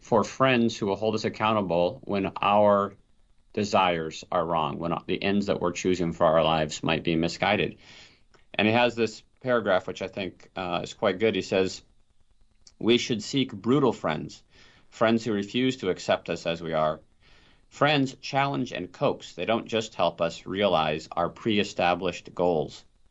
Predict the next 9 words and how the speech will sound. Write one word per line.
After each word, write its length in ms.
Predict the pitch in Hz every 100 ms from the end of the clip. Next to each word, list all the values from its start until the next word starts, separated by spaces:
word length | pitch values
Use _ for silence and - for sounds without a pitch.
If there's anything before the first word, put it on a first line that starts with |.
| _
They 180 | 107 151
question 680 | 156 92 82 - 78 73 - _ _ -
whether 320 | 110 131 113
our 160 | 78 85
goals 500 | 90 78 76 76 - _ -
are 80 | 90
the 80 |
right 260 | 82 92 -
ones 420 | 80 76 78 -